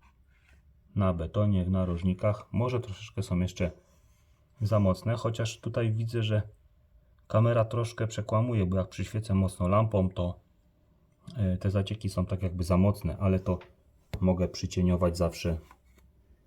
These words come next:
jeszcze farbą tą szarą, tak skontrować tak jakby, żeby właśnie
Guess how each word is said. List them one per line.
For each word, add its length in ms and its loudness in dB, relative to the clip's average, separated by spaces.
jeszcze 400 2
farbą 580 4
tą 300 2
szarą, 440 6
tak 180 0
skontrować 640 4
tak 160 -2
jakby, 420 2
żeby 360 4
właśnie 500 0